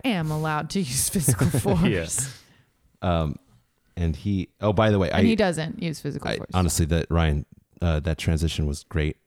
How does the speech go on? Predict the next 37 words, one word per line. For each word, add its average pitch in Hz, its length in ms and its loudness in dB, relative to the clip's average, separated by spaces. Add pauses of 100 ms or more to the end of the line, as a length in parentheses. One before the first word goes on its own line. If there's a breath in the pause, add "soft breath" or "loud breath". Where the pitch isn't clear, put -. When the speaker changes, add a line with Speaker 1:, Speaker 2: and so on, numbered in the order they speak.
Speaker 3:
Uh, 73 240 -2
we 76 140 -2
did 85 160 0
skip - 260 -2
over 78 160 2
a 73 60 -2
couple - 320 -4
things. 76 340 -2
I'll - 80 -8
just 78 300 -4 (180)
Speaker 2:
Oh, 117 80 -2
no. 85 360 -2
Speaker 3:
No, 95 100 4
no, 95 60 4
Speaker 2:
Yeah. 78 80 4
Speaker 3:
it's - 80 2
okay. 87 340 2 (220)
Uh, 73 340 0 (460)
yeah, 95 240 2
so 87 240 4
Jill's 87 320 0
still 82 280 -2 (280)
sticking - 340 -2
up 76 100 -4
for 78 160 2
him. 76 200 2
Speaker 1:
Right. 196 180 -2
Speaker 3:
And 87 120 2
then 80 100 2
she's 85 240 -2
like, 80 200 -2 (280 soft breath)
"Let's 104 180 2
go 104 140 2
get 92 160 4
in 87 260 4
our 76 240 2
wetsuits 76 720 -4